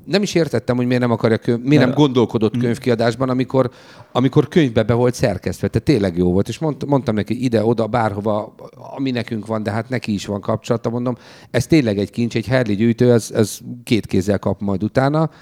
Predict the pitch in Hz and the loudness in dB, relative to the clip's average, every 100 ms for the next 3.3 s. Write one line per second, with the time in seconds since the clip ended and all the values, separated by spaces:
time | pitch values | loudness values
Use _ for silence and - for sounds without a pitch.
0 | - - - 113 123 135 113 101 98 101 | -20 -14 -10 -8 -4 -2 0 -2 -2 -4
1 | 98 - 87 82 80 87 - 87 85 - | -6 -8 -12 -10 -12 -14 -10 -10 -10 -16
2 | _ _ _ - 98 - 90 87 85 85 | _ _ _ -8 -8 -4 -4 -4 -6 -8
3 | - 95 | -8 -10